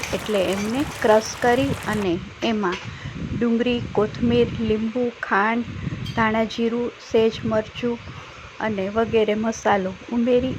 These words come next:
અને તૈયાર કરવું. ત્યારબાદ એને મરચાંમાં ભરવું અને એક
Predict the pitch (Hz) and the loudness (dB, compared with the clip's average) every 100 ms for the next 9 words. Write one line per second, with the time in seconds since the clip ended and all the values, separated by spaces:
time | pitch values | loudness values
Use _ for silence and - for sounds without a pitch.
0 | - 202 214 294 - - - 208 185 165 | -6 -4 -2 -4 -6 -4 0 2 2 0
1 | - 175 175 - 233 202 - 196 180 185 | -2 -2 -4 -2 4 4 4 -2 0 -2
2 | 208 285 302 233 214 - 226 208 202 170 | 0 0 2 2 0 0 -2 0 -2 0
3 | 208 247 302 320 - - - - - - | 2 2 0 -4 -10 -12 -12 -12 -6 -2
4 | 240 196 151 - | 0 0 2 2